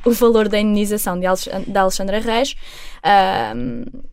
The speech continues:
e que não só sabia do valor, sabia qual tinha sido o valor negociado e para que valor tinha si-, tinha, tinham conseguido baixar,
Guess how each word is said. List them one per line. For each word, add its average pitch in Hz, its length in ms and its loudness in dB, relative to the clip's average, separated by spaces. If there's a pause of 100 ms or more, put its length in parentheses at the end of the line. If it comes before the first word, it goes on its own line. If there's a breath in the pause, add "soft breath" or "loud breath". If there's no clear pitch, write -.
(180)
e 139 120 4
que 247 500 4
não 262 160 6
só 269 180 4
sabia 262 500 6
do 240 100 6
valor, 247 500 8
sabia 277 520 4
qual 262 160 4
tinha 254 200 4
sido 247 200 0
o 233 40 0
valor 233 200 6
negociado 240 540 4
e 240 100 -2 (240)
para 262 180 6
que - 80 -8
valor 240 240 6
tinha 233 240 -2
si-, 233 300 -4
tinha, 226 320 0 (100)
tinham 226 220 -2
conseguido 220 340 -4
baixar, 202 380 0